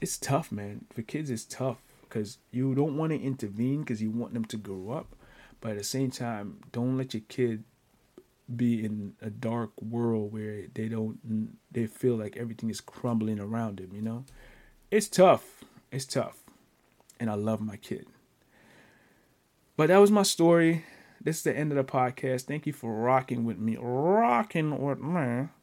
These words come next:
And I hope you enjoy this one. This one was, I don't think it's,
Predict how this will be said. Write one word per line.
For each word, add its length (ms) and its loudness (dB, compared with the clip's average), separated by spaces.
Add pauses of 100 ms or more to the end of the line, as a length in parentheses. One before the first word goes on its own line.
(320)
And 120 -4
I 20 -4
hope 240 -4
you 100 0
enjoy 340 0
this 200 -6
one. 120 -4
This 180 -4
one 100 0
was, 260 -2
I 120 -4
don't 180 -2
think 140 -2
it's, 160 0